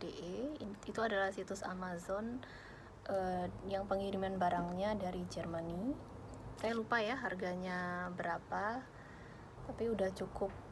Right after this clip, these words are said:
beberapa bulan yang lalu saya belinya.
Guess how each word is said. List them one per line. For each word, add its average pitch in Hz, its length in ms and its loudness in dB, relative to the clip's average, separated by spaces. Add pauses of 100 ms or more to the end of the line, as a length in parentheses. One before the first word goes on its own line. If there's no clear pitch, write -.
(200)
beberapa 185 560 4
bulan 175 320 2
yang 180 160 0
lalu 202 320 6
saya 190 240 6
belinya. 180 560 4